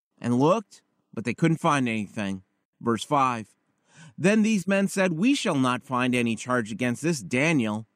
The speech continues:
unless we find it against him concerning the law of his God.'"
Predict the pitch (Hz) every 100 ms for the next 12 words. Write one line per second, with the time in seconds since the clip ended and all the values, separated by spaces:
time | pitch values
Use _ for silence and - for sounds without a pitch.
0 | _ _ - 214 240 - 311 - 165 160
1 | 160 156 131 147 156 139 131 131 - _
2 | _ - 139 - 156 139 127 127 156 120
3 | 113 107 123 113 - 139 127 110